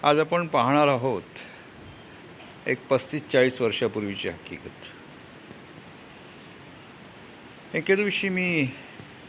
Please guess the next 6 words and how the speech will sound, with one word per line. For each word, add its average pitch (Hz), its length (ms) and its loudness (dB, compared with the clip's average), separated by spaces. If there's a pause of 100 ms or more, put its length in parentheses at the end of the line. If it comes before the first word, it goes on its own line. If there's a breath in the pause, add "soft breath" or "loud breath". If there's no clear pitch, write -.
(280)
दरवाजा 127 440 6
उघडला 117 400 4
सकाळी 92 400 -2 (2000)
आणि 123 280 -2
बाहेर 123 400 4
आलो. 92 220 4